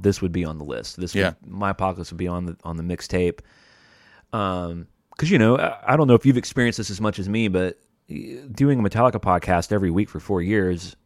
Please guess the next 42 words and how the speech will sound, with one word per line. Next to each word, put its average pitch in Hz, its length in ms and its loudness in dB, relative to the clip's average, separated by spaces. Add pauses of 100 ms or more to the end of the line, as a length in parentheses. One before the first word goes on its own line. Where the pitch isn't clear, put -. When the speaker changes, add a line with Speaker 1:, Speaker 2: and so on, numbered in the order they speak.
Speaker 1:
is 85 180 -10
like, 82 400 -4 (380)
it, - 200 -4
it 151 60 -2
has 202 180 0
a 180 60 2
little 139 220 6
bit 131 140 6
of 113 100 2
a 104 60 6
warping 92 400 2
effect 98 340 -2
on 87 140 -4
your 85 80 -6
fandom. 92 440 -2
I 117 80 -4
think 151 160 -4
it's 113 100 -6
safe 123 180 -4
to 104 80 -12
say 113 180 -2
that 101 140 0
our 90 340 2 (260)
normal 110 520 2
trajectories 98 760 -2
as 82 120 -8
fans 90 480 -4
has 87 160 -6
been 87 180 -4
augmented 90 580 -4
by 85 140 -4
the 85 80 -8
fact 85 280 -6
that 78 60 -8
we 82 120 -8
do 85 120 -6
the 73 80 -8
podcast. 98 600 -8
Speaker 2:
Yeah, 180 180 2
for - 120 -6
sure. 107 220 2 (580)
Speaker 1:
So 143 580 8